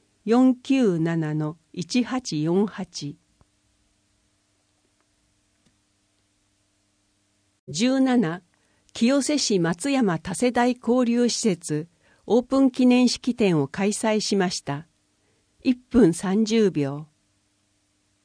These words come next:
長年にわたり、地域の皆さんに親しまれてきた松山集会所を松山多世代交流施設としてリニューアルし、三月二十四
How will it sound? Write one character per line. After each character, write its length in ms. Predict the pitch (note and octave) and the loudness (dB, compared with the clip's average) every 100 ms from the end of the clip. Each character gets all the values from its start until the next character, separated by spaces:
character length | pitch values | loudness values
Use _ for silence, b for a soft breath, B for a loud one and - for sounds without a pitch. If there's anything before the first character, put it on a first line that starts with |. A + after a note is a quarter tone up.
| _ _ _ - | _ _ _ -6
長 320 | G3+ A3 C4 | -2 0 2
年 320 | C4+ C4 B3+ | 2 2 4
に 160 | B3 A3+ | 2 0
わ 160 | A3 | -2
た 160 | A3 G#3 | -4 -6
り、 240 | F#3+ G3 _ _ _ | -6 -10 _ _ _
地 200 | - C#4+ | -2 0
域 180 | C#4 A#3+ | 2 2
の 160 | G#3+ | 2
皆 260 | F#3+ F#3+ A#3 | 2 2 0
さ 180 | B3+ A3 | -2 -2
ん 120 | F3+ | -2
に 140 | E3+ | -2
親 240 | D3+ - A#3+ | -2 -4 -4
し 160 | - | -2
ま 140 | B3+ B3 | -2 0
れ 120 | G3+ | -4
て 160 | - D#3+ | -4 -8
き 160 | - | -10
た 300 | - D3 D3+ _ _ _ _ | -10 -10 -12 _ _ _ _
松 300 | - G#3+ D4 | -6 -4 -2
山 260 | D4+ A#3+ F#3 | 0 0 -2
集 260 | - A3+ B3 | -2 -4 -4
会 320 | B3 A3 G#3 | -4 -4 -4
所 200 | G3 F#3 | -2 -2
を 240 | F3 F3 _ _ _ _ | -4 -6 _ _ _ _
松 320 | F#3 F#3+ - D4 | -4 -4 -2 -2
山 300 | C4+ F3+ D#3 | 0 -2 -4
多 160 | F3 | -8
世 180 | E3+ B3+ | -4 -2
代 260 | B3+ B3+ B3 | 0 0 -2
交 280 | - B3+ B3 | -2 0 0
流 200 | B3+ B3 | 0 -2
施 80 | - | -2
設 320 | C4 A#3 - | -4 -4 -4
と 140 | F3 | -4
し 140 | - - | -4 -6
て 300 | D#3 D3+ - _ _ _ | -6 -6 -12 _ _ _
リ 200 | A3 G#3+ | -2 4
ニ 140 | A#3 C#4+ | 4 4
ュ 160 | C#4 | 4
ー 60 | G#3+ | 2
ア 60 | |
ル 140 | F3 D#3+ | 0 -2
し、 340 | - D#3+ D3 _ _ _ _ - | -2 -4 -6 _ _ _ _ -10
三 300 | - C#4 C#4 | -2 0 2
月 260 | B3+ A3+ | 2 2
二 200 | G3 B3+ A#3+ | 2 2 2
十 240 | A#3 G#3 | 2 2
四 180 | D#3+ | 0